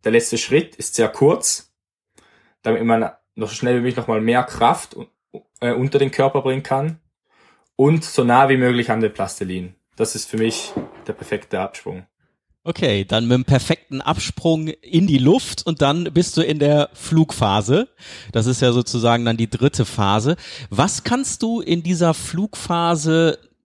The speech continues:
Speaker 2: noch machen? Also was, was muss der Körper da leisten?
Speaker 1: Also das ist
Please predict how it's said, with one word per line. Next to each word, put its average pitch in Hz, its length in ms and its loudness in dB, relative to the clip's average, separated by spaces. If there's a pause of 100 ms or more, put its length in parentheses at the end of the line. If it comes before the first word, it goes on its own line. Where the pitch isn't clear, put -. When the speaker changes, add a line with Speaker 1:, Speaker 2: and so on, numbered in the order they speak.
(220)
Speaker 2:
noch 135 380 0
machen? 120 400 2
Also 107 240 0
was, - 320 -2 (160)
was 135 260 -2
muss - 360 -6
der 135 120 2
Körper 151 680 2 (460)
da 127 240 4
leisten? 120 640 -2 (720)
Speaker 1:
Also 117 240 -6
das 131 140 -4
ist - 360 -4